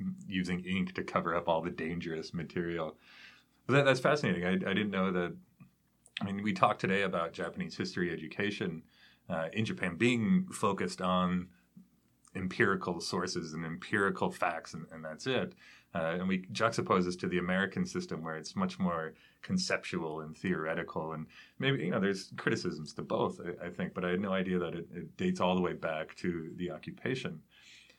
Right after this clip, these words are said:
The recent textbook controversies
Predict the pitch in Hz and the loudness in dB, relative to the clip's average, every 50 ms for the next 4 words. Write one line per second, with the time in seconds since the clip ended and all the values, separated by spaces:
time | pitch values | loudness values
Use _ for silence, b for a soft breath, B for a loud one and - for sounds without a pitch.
0 | b b b b b b - - - _ _ _ _ _ _ _ _ _ _ _ | b b b b b b -20 -20 -20 _ _ _ _ _ _ _ _ _ _ _
1 | _ _ _ _ - 123 123 123 113 107 95 120 156 185 - - 151 107 92 - | _ _ _ _ -8 -2 0 0 0 2 2 4 4 4 4 4 0 0 0 0
2 | - 101 90 - - 95 85 - - - - - - 101 87 85 - 90 80 80 | 2 0 0 0 0 -2 -2 -2 -4 -8 -10 -2 2 2 2 2 0 -2 -4 -4
3 | 78 - - 82 76 76 80 76 - | -4 -6 -6 -8 -8 -8 -10 -10 -10